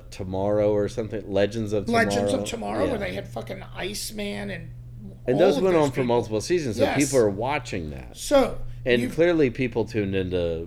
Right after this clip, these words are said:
Speaker 1: um, um, B-, B-, Peacemaker.
Speaker 2: So, you've got a built-in audience.
Speaker 1: Right.
Speaker 2: The people who are watching your teen angst Smallvilles are a little older now. Put 'em on a fucking network.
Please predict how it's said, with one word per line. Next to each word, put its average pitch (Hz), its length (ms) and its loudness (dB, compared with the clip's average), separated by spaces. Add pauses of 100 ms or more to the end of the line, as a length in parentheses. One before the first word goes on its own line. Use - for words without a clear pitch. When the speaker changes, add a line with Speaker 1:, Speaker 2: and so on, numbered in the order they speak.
Speaker 1:
um, 80 360 -8 (340)
um, 76 360 -10 (300)
B-, 85 120 0
B-, 82 240 -6
Peacemaker. 90 680 -6 (760)
Speaker 2:
So, 226 760 -2 (100)
you've 214 300 -8
got - 200 -6
a 226 40 -4
built-in 208 460 -6
audience. 165 680 -8
Speaker 1:
Right. 123 300 -2 (200)
Speaker 2:
The 175 100 -8
people 214 360 -8
who 202 180 -6
are 180 100 -6
watching 185 500 -8
your 165 160 -8
teen 175 580 -10
angst - 640 -10 (280)
Smallvilles 175 1120 -6
are 175 160 -6
a 170 60 -6
little 190 260 -4
older 202 360 -6
now. 127 400 -10 (320)
Put 320 180 -10
'em 349 100 -6
on 190 140 -6
a 147 40 -8
fucking - 420 -12
network. - 520 -12